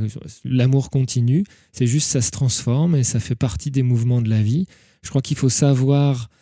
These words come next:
euh, alors un jour, un, un, ben, d'ailleurs quand je me posais des questions par rapport à Émilie, euh,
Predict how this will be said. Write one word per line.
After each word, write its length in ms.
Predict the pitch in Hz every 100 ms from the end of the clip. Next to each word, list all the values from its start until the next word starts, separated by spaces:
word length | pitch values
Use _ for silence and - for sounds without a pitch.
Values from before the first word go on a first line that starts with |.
| _ _ _ _ _ -
euh, 500 | 120 120 - - 58 50 - -
alors 260 | 156 147 151
un 60 |
jour, 240 | 151 185 165
un, 200 | 139 139
un, 300 | 139 131 131
ben, 400 | 127 123 123 117
d'ailleurs 420 | 117 123 131 143
quand 120 | 147
je 80 | 123
me 80 | 127
posais 280 | - 127 127
des 120 | 123
questions 460 | - 113 - 147 160
par 160 | 123
rapport 360 | 107 104 123 110
à 140 | 110
Émilie, 600 | 110 110 113 139 170 143
euh, 460 | 117 110 110 110